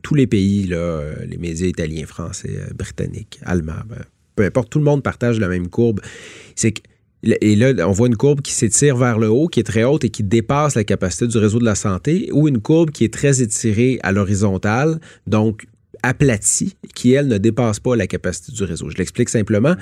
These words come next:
Si tout le monde se partage le virus très rapidement, il va y avoir une affluence majeure de personnes qui sont gravement malades dans les hôpitaux.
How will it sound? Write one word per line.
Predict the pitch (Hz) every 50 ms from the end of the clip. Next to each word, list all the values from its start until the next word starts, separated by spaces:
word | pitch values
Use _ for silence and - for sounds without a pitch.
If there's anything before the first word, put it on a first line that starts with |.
| - - - - _
Si | - - - - - 220 226 - _ -
tout | - 202
le | 196 175
monde | 165 165 180 180 165
se | 143 117
partage | 98 113 104 - 143 139
le | 123 120
virus | 104 104 107 110 127 139 - -
très | - 156 151 147
rapidement, | 139 127 - - - 107 113 117 123 - 165 -
il | 107 101
va | 110
y | 107
avoir | 107 107 113 117 123 131 131 131 127 127 - - _ -
une | - 101 107 107 113 139
affluence | 139 - - - 135 123 127 131 135 135 131 131 -
majeure | 127 117 113 107 101 117 113 113 120 123 123 110
de | 101
personnes | 90 - 95 - - - 117 113 117 113 110 -
qui | - - -
sont | - - 101 98
gravement | 95 95 95 98 95 107 110
malades | 107 101 92 98 104 107
dans | 104 98
les | 90 90 85 92
hôpitaux. | - - - - 131 165